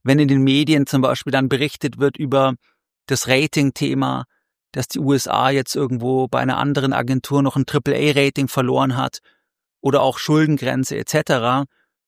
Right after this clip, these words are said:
Man könnte eigentlich auch zu dem Ergebnis kommen, dass ein Rating der Kreditwürdigkeit der U S A vollkommen überflüssig ist, vollkommen sinnlos eigentlich ist, weil sie ja immer das alles bedienen können.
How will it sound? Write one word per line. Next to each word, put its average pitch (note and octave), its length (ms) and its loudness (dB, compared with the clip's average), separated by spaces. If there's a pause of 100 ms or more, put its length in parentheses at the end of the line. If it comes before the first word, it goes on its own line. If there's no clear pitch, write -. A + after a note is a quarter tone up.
(120)
Man C3 140 0
könnte D3+ 380 0
eigentlich D3+ 480 0
auch D3 200 0
zu - 140 -6
dem C#3+ 100 0
Ergebnis C#3+ 560 -2
kommen, C#3+ 420 0 (500)
dass C3+ 180 -2
ein C#3 160 0
Rating C3+ 720 -2 (420)
der C3+ 80 -4
Kreditwürdigkeit D3+ 920 0
der C#3+ 140 -4
U C#3+ 120 0
S C#3 160 -2
A D3 420 2
vollkommen C#3 640 0
überflüssig F3 720 0
ist, E3 300 -4 (420)
vollkommen C3+ 720 0 (260)
sinnlos E3+ 560 2
eigentlich A#2+ 380 -4
ist, - 300 -6 (720)
weil C3+ 280 0
sie C3+ 120 -4
ja D3+ 140 4
immer G#3+ 360 2
das C3 160 -6
alles C#3+ 280 -2
bedienen D3+ 480 -2
können. A#2+ 420 -8